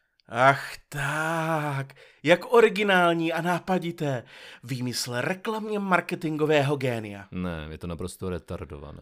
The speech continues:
Speaker 1: Lavko, nebuď takový rýpal. Podívej, co jsem si koupil.
Speaker 2: Co to je?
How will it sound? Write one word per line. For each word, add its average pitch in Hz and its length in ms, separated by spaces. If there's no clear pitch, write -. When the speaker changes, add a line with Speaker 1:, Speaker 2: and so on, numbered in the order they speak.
Speaker 1:
Lavko, 143 960
nebuď 170 300
takový 196 460
rýpal. 160 680
Podívej, 147 340
co 123 120
jsem 123 180
si 123 120
koupil. 104 480
Speaker 2:
Co - 120
to 82 120
je? 80 280